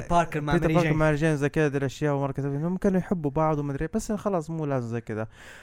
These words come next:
Speaker 2: الرجال فجأة قال، "أوكي، أنا كتبت"، وكده قاعد يطالع فيه، يشوف كده. قام قال، "What the f-، what the f-، أوف." زي ما تفهم كيف؟ أنا بحاول أقطع نفسي عشان لا،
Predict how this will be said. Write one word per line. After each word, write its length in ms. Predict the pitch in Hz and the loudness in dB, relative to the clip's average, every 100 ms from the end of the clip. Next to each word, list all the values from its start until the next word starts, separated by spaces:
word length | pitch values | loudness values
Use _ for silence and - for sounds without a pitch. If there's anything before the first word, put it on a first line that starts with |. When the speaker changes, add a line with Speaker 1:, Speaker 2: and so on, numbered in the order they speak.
| - | -6
Speaker 2:
الرجال 220 | 185 220 | 2 2
فجأة 240 | 214 196 180 | 2 0 -2
قال، 160 | 190 | -4
"أوكي، 220 | 165 - | -4 -4
أنا 220 | 156 156 143 | -4 -4 -4
كتبت"، 460 | 135 180 - - | -2 -2 -2 -10
وكده 400 | 127 135 165 151 | -12 -6 -2 0
قاعد 160 | 139 131 | 2 2
يطالع 360 | 127 156 147 | 2 2 2
فيه، 260 | 123 151 139 | 0 0 0
يشوف 220 | 131 151 | 0 -4
كده. 240 | - 135 127 - - - - - - - 139 | -4 -6 -6 -10 -20 -20 -20 -20 -18 -2 4
قام 360 | 160 180 180 | 6 6 6
قال، 280 | 165 170 135 | 4 4 6
"What 320 | 226 220 165 | 6 6 8
the 60 | 165 | 6
f-، 340 | - - - - - - - | 4 -10 -10 -10 -14 -20 -6
what 300 | 196 247 - | -2 -2 0
the 40 | 254 | -2
f-، 400 | 240 - - 269 294 - - - | -2 -8 -12 -14 -12 -10 -10 -6
أوف." 300 | 247 294 - - - - - _ _ | -4 -2 -4 -12 -18 -20 -20 _ _
زي 220 | 135 147 | 0 4
ما 60 | 147 | 4
تفهم 300 | 123 139 131 | 4 4 4
كيف؟ 240 | 135 156 | 2 2
أنا 80 | 147 | 2
بحاول 380 | 175 151 135 127 | 4 6 6 6
أقطع 200 | 135 123 | 2 2
نفسي 240 | 131 - | 2 0
عشان 260 | 117 - 120 | -2 -2 0
لا، 680 | 123 117 113 110 104 101 - | 2 2 2 0 -2 -4 -8